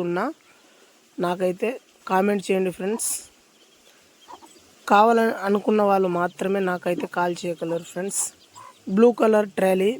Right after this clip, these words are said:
మీకు ఇంకా ఏమైనా తక్కువ ధరలో కావాలని నాకు మెసేజ్ అయితే చేయండి. ఇంకా ట్రాలీ కావాలనుకున్న వాళ్ళైతే నాకైతే కాల్ చేయండి. ఓకేనా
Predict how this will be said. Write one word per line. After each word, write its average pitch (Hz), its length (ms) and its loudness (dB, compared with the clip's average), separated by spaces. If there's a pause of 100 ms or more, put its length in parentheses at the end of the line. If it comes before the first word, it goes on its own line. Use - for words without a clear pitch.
(120)
మీకు 208 220 0 (280)
ఇంకా 226 140 0 (120)
ఏమైనా 226 320 4 (540)
తక్కువ 214 280 -2
ధరలో 220 240 4 (120)
కావాలని 190 460 2
నాకు 180 220 -6 (140)
మెసేజ్ 202 340 0
అయితే 190 160 -2 (100)
చేయండి. 175 320 -2 (100)
ఇంకా 180 180 -4 (920)
ట్రాలీ 196 320 2
కావాలనుకున్న 185 600 0
వాళ్ళైతే 170 320 -2 (100)
నాకైతే 175 320 -4 (120)
కాల్ 175 280 2
చేయండి. 165 380 0 (1200)
ఓకేనా 214 240 2